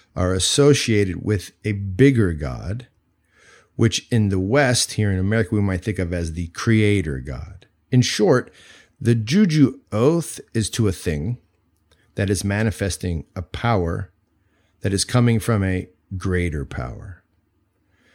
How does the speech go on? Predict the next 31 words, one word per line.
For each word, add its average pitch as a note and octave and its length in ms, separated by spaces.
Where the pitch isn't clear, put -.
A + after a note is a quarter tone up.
And A#2 140
it's C3 160
the A2+ 120
greater C3 580
power G2 440
that G2+ 280
you're G#2 160
actually A2 580
invoking F#2+ 880
in G2+ 260
the F2+ 320
oath. - 560
So - 160
you F#2+ 260
choose D3 480
the F2+ 140
hair F#2 580
of, E2 260
say, F2 140
your C#2+ 160
grandmother, F#2 800
and G2+ 160
you're F#2+ 280
invoking G#2+ 580
in F#2+ 160
that F2 240
hair F2+ 540
the F2 80
greater F2+ 540
power D#2+ 580
of C2+ 340